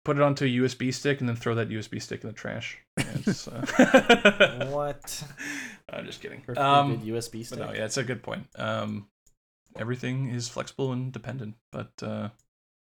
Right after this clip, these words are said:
Speaker 1: yeah. Uh, cool. So then that wraps up the main topic, which means it's time for everyone's favorite segment,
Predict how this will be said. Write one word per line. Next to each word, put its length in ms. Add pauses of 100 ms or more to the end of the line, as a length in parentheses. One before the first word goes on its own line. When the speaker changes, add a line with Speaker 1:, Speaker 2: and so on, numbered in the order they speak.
(200)
Speaker 1:
yeah. 80 (640)
Uh, 240
cool. 300 (420)
So 160
then 220
that 200
wraps 240
up 80
the 60
main 180
topic, 460
which 160
means 260
it's 160
time 480 (180)
for 360
everyone's 560
favorite 320
segment, 500